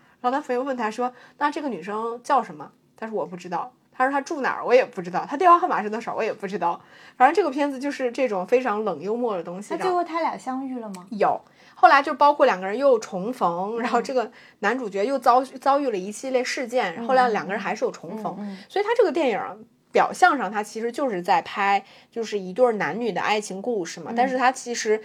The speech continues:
Speaker 1: 在考里斯马基的电影里面，你一定要套用他们的身份，其实他本质上还是在表现无产阶级这个，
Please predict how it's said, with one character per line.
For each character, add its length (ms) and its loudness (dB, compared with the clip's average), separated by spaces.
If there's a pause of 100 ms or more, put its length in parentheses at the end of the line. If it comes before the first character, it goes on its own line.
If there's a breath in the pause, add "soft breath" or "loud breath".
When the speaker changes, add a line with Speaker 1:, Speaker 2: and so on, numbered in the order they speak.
Speaker 1:
在 140 0
考 140 4
里 80 4
斯 100 -6
马 180 -6
基 120 -10
的 100 -4
电 160 -6
影 80 -10
里 60 -14
面， 140 -12
你 100 -14
一 20 -10
定 100 -4
要 120 -4
套 180 -2
用 140 -4
他 160 -6
们 100 -8
的 60 -10
身 280 -2
份， 160 -6
其 160 -6
实 60 -2
他 100 -2
本 160 -6
质 120 -10
上 80 -6
还 120 -10
是 80 -8
在 140 -2
表 160 -10
现 180 -12
无 60 -8
产 220 -8
阶 120 -8
级 220 -16
这 140 -6
个， 140 -8